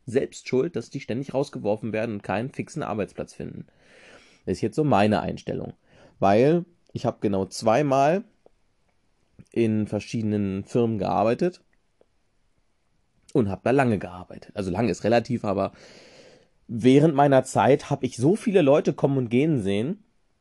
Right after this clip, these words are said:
und habe mich gefragt, was machen die denn oder was machen die denn nicht, <laughs> dass die, dass die ständig so ausgewechselt werden. Also, wir starten, ja gut, ich kann's eigentlich auch sagen, La-, Jakob, ne, Jakob.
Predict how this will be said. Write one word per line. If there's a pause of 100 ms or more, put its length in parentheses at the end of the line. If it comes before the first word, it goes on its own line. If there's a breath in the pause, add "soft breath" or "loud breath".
(200)
und
habe
mich
gefragt,
was
machen
die
denn
oder
was
machen
die
denn
nicht, (180 loud breath)
<laughs>
dass
die,
dass
die (320 loud breath)
ständig
so
ausgewechselt
werden. (480 loud breath)
Also, (1080 soft breath)
wir (120)
starten,
ja
gut,
ich
kann's
eigentlich
auch
sagen,
La-,
Jakob, (180)
ne,
Jakob.